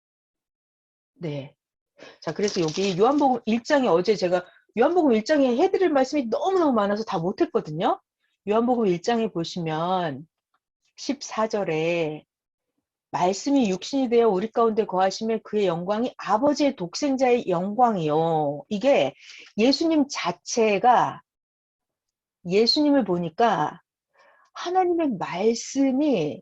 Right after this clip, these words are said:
육신으로 만들어져서 온 건데 예수님 자체가 어떻다? "아버지의 독생자의 영광이요." 자, 그리고 또 아래 가서 보면은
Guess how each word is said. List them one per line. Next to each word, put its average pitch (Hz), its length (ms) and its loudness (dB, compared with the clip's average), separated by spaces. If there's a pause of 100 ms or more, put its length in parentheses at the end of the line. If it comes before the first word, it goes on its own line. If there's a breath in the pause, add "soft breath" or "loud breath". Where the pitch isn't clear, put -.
(120)
육신으로 285 560 0
만들어져서 233 720 0
온 170 120 -2
건데 190 560 0 (280 soft breath)
예수님 240 300 0
자체가 208 360 -4
어떻다? 262 460 -2 (220 loud breath)
"아버지의 269 640 0
독생자의 240 720 -2
영광이요." 165 840 -2 (240 soft breath)
자, 170 140 -10
그리고 220 260 -4 (120)
또 294 140 0
아래 185 200 2
가서 185 220 -4
보면은 160 580 -6